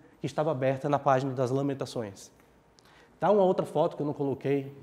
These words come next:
aqui, que era um livro de geografia que falava Capitalismo e Geografia. Dois cães abandonados, é, ainda esperando seus donos, que podem estar mortos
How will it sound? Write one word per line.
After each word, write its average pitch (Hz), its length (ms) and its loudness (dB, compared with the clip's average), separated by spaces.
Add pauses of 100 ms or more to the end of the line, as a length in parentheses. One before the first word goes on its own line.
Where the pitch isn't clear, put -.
(320)
aqui, 139 400 -4 (480)
que 151 80 0
era 151 80 2
um 165 80 4
livro 170 240 4
de 139 60 0
geografia 156 520 4
que 147 120 -10
falava 123 460 2 (120)
Capitalismo 139 640 2
e 135 40 -2
Geografia. 131 560 -2 (2750)
Dois 185 240 4
cães 160 240 0
abandonados, 139 800 -4 (1500)
é, 113 520 -4
ainda 131 240 -2
esperando 127 360 -4
seus 117 200 -4
donos, 120 320 -4
que 123 80 -8
podem 123 240 2
estar 120 220 -4
mortos 120 560 -6